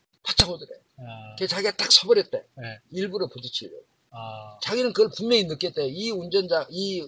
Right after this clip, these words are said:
Speaker 1: 이륜차 운전자가
Speaker 2: 아.
Speaker 1: 자기하고 일부러 접촉사고를 내려고
Speaker 2: 어허허허.
Speaker 1: 따라오는 걸 느꼈대요, 자기는.
Speaker 2: 그때 이제 우회전 할 때 그거를
Speaker 1: 그렇죠,
Speaker 2: 실-, 실행하려고.
Speaker 1: 우회전. 예, 예. 그러면
Speaker 2: 예.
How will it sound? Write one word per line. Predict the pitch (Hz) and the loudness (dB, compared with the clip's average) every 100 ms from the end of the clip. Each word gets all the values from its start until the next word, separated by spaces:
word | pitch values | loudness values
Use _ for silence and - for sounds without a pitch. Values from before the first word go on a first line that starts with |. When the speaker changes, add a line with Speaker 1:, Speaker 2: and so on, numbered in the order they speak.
| - | -10
Speaker 1:
이륜차 | 160 180 180 147 151 | -8 -6 -4 -2 -2
운전자가 | 151 143 143 135 190 151 - - | -4 -6 -4 2 2 2 0 -10
Speaker 2:
아. | 113 110 107 107 104 _ _ _ _ - - | -12 -10 -10 -14 -18 _ _ _ _ -4 0
Speaker 1:
자기하고 | 180 165 190 180 202 | 2 4 4 6 4
일부러 | 180 175 170 185 - | 2 -2 -2 0 2
접촉사고를 | 151 - - 170 160 147 131 | 4 6 6 6 2 2 10
내려고 | 196 233 202 151 160 220 180 107 123 | 10 12 10 10 12 12 12 12 2
Speaker 2:
어허허허. | 123 - 143 135 120 117 - | -10 -6 -4 -4 -4 -2 6
Speaker 1:
따라오는 | 233 240 226 | 8 8 6
걸 | 214 175 160 | 4 2 0
느꼈대요, | 185 269 - 247 180 | 4 6 8 8 6
자기는. | 131 131 127 107 - | 4 0 -2 -6 -8
Speaker 2:
그때 | 131 135 | -8 -4
이제 | 120 | -4
우회전 | 113 131 151 139 127 | -4 -4 -2 -2 -2
할 | 123 | -4
때 | 123 | -6
그거를 | 113 110 110 104 101 - | -8 -8 -8 -8 -10 -4
Speaker 1:
그렇죠, | - 285 - 220 | 4 6 10 8
Speaker 2:
실-, | 208 | 8
실행하려고. | 247 240 147 131 107 104 | 6 6 4 2 0 2
Speaker 1:
우회전. | 190 208 208 170 | 12 12 12 12
예, | 139 | 8
예. | 127 | 6
그러면 | 123 160 151 101 - | 4 0 -2 -2 -8
Speaker 2:
예. | 131 113 | -10 -10